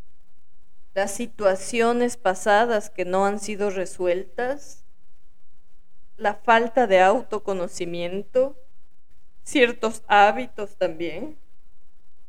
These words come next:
condiciones de salud mental también,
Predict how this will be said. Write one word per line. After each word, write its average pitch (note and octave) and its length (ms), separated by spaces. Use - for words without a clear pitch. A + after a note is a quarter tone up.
condiciones G#3+ 680
de - 80
salud G3+ 440
mental F3+ 720
también, - 580